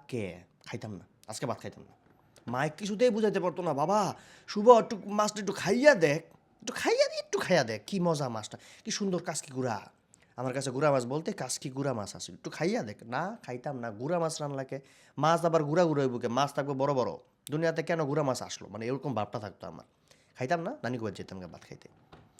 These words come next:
হে, আমি অনেক দেশের বাইরে আইয়া গুড়া মাছ খুঁজা খুঁজা আইন না, কই আছে গুড়া মাছ? হেডে আইন না, সুন্দর করে রাইন দেয়, এবার খাইতে বই। আরে,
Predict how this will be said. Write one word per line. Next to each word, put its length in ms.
হে, 180
আমি 200
অনেক 180
দেশের 260
বাইরে 200
আইয়া 200
গুড়া 260
মাছ 180
খুঁজা 340
খুঁজা 400
আইন 180
না, 360
কই 180
আছে 180
গুড়া 180
মাছ? 380
হেডে 200
আইন 160
না, 220
সুন্দর 280
করে 160
রাইন 200
দেয়, 100
এবার 160
খাইতে 220
বই। 120
আরে, 400